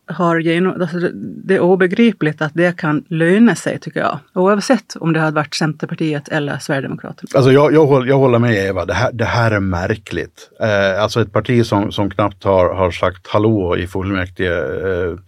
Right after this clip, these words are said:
Speaker 2: och ändå har, har, eh, många som, som, som vill rösta på dem. Det, det känns jättemärkligt. Eh, dessutom så har ju S D knappt fått kritik för att de också sänkte romabadet.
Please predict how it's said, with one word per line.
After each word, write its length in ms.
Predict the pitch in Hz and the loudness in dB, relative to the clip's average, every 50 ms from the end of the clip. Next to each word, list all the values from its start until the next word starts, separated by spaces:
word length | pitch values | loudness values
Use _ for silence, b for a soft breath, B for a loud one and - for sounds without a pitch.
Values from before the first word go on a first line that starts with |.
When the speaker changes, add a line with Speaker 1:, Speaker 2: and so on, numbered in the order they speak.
| b b b b b | b b b b b
Speaker 2:
och 140 | - - 101 | -4 -2 -2
ändå 300 | 92 95 110 113 110 98 | 0 2 2 2 4 4
har, 320 | 95 98 95 85 - - | 4 4 4 4 2 2
har, 460 | - 95 90 87 87 87 82 82 80 | 0 0 0 0 0 -2 -2 -2 -2
eh, 80 | 80 71 | -4 -4
många 720 | 58 95 98 101 101 95 95 104 107 107 101 95 95 92 B B B B B | -6 -8 -6 -6 -4 -4 -2 0 0 0 0 -2 -4 -8 B B B B B
som, 340 | B - - 87 87 87 87 | B -6 -4 -4 -4 -4 -6
som, 480 | - - 98 92 90 87 85 85 - 92 | -6 -4 -2 -2 -2 -4 -4 -8 -10 -10
som 180 | - 90 87 | -8 -8 -6
vill 120 | 87 87 85 | -6 -6 -2
rösta 400 | 92 104 117 - - - 123 - | -2 -2 -2 -2 -2 -2 -2 -2
på 200 | - 92 82 73 | 0 -2 -4 -2
dem. 200 | 73 58 - - b b b b | -2 -4 -6 -8 b b b b
Det, 100 | 107 95 - - | -8 -8 -6 -6
det 160 | 101 110 101 | -4 -4 -4
känns 280 | 95 - 87 85 80 90 | -2 -4 -4 -4 -4 -6
jättemärkligt. 840 | 87 80 - - 110 101 107 110 113 113 110 - - 73 69 - - B B B B B B B B B | -8 -8 -6 -4 -2 0 0 2 0 0 -2 -4 -6 -8 -8 -8 -16 B B B B B B B B B
Eh, 180 | 110 101 95 | -2 0 0
dessutom 800 | 95 98 107 113 131 127 - - 120 107 131 143 - - 156 139 | 0 -2 2 2 2 2 2 2 2 2 2 2 2 2 2 2
så 100 | 117 113 | 4 4
har 80 | 104 98 | 2 2
ju 220 | 95 90 76 80 | 2 2 0 -2
S 200 | 92 101 92 - | -2 -4 -4 -4
D 320 | - - 127 117 104 95 92 - - | 0 2 4 4 4 2 0 -8 -16
knappt 360 | - - 123 123 120 117 - | -8 -4 -2 -2 -2 -4 -10
fått 260 | - - 101 90 92 - | -8 -6 -6 -6 -6 -8
kritik 800 | - 95 90 - - 135 139 143 131 107 - - - - - - _ _ | -12 -12 -12 -6 -2 0 2 2 2 0 -2 -6 -14 -20 -20 -20 _ _
för 460 | _ - 101 95 92 92 90 - - 90 | _ -2 0 2 2 0 0 -2 -2 -4
att 140 | 95 - | -6 0
de 380 | - 117 123 127 120 110 113 - | 2 4 4 6 4 2 2 0
också 600 | 123 - 147 - - - - - 101 90 90 95 B B B B | -2 -2 -2 -4 -10 -12 -6 -4 -2 -2 -2 -6 B B B B
sänkte 540 | - - - 87 90 92 90 - - 98 | -8 -4 -4 -2 -2 -4 -4 -2 -2 -2
romabadet. 1000 | 85 90 117 131 147 151 151 139 160 175 143 98 78 73 - - _ - - - | 0 2 2 2 4 4 4 4 4 4 4 2 2 0 -8 -18 _ -20 -20 -20